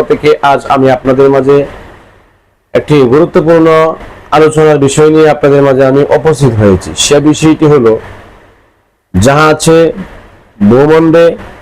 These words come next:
তাহা আছে মানব বাণ্ডে। এই পৃথিবীতে বহু নদী আছে, তবে মানব দেহের মধ্যে কয়টি নদী আছে এবং কোন কোন নদী, সেই নদীগুলির নাম কি, কোন নদীর কি নাম, নদীগুলো কি কি, বিস্তারিত সমস্ত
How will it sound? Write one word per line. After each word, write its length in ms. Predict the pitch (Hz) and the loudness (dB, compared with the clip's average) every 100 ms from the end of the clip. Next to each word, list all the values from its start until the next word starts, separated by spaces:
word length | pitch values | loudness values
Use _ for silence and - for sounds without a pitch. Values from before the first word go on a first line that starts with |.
| - | -6
তাহা 180 | 123 139 135 | -4 0 -2
আছে 220 | 135 160 170 - - - - 117 | 0 0 0 -4 -18 -20 -4 0
মানব 260 | 135 143 127 107 | 2 0 0 -2
বাণ্ডে। 300 | 98 80 - - - - - _ _ _ _ _ | -2 -4 -6 -8 -20 -20 -20 _ _ _ _ _
এই 120 | 180 190 | 0 0
পৃথিবীতে 520 | 196 190 190 185 185 196 190 - 127 143 | 0 0 0 0 2 2 0 -4 -2 0
বহু 160 | 160 180 | 2 2
নদী 160 | 160 147 120 | 2 2 2
আছে, 160 | 101 95 - | 0 -4 0
তবে 240 | 170 147 92 - - 95 131 | 0 2 0 -4 -12 -2 0
মানব 240 | 180 202 170 | 2 2 2
দেহের 220 | 175 170 180 | 2 2 0
মধ্যে 220 | 170 190 185 - | 0 0 -2 0
কয়টি 280 | 165 151 180 | 0 2 2
নদী 180 | 190 175 180 | 2 2 2
আছে 180 | 156 170 196 - - - - | 2 0 0 -4 -16 -20 -2
এবং 120 | 127 139 139 | 0 0 0
কোন 140 | 185 180 | 0 0
কোন 100 | 185 190 180 | 0 2 2
নদী, 200 | 139 117 - | 2 0 0
সেই 160 | 160 175 | 0 2
নদীগুলির 480 | 180 180 160 160 170 160 | 2 2 2 2 2 0
নাম 120 | 156 - | -2 -6
কি, 120 | 95 92 - - _ _ - | -8 -8 -18 -20 _ _ 0
কোন 120 | 196 196 | 0 2
নদীর 240 | 196 180 175 - | 2 2 0 0
কি 80 | 180 | 0
নাম, 140 | 170 170 - - 147 | 2 0 -4 -6 -2
নদীগুলো 400 | 160 156 147 170 175 | 0 2 2 2 0
কি 100 | 175 175 | 0 0
কি, 120 | 202 214 - - - | 0 -2 -6 -16 -4
বিস্তারিত 500 | 175 - 190 170 151 156 151 - - - - _ _ _ - | -4 -2 0 0 0 0 0 -6 -20 -20 -20 _ _ _ -6
সমস্ত 460 | 170 170 156 - | -2 0 -2 -2